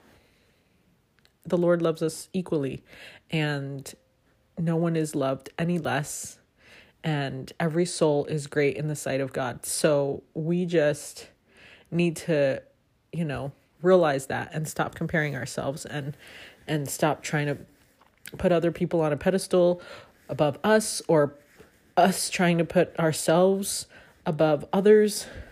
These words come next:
because in the end, we have to all get each other back to Heavenly Father, and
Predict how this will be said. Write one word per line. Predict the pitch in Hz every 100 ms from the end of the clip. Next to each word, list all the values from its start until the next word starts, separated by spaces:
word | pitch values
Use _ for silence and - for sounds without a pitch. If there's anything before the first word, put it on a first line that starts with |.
| -
because | 190 175 175 175 180 - - _ _ - - _ _
in | - 220
the | 214
end, | 196
we | 185
have | 214 233
to | - -
all | 160 170 175
get | 160 156 - _ _ _ _ _ _ _ _ _ -
each | 180 -
other | 160 143 135 131 - _
back | 151 135 -
to | - 160
Heavenly | 139 143 139
Father, | 143 127 127 127 123 - -
and | 151 139 143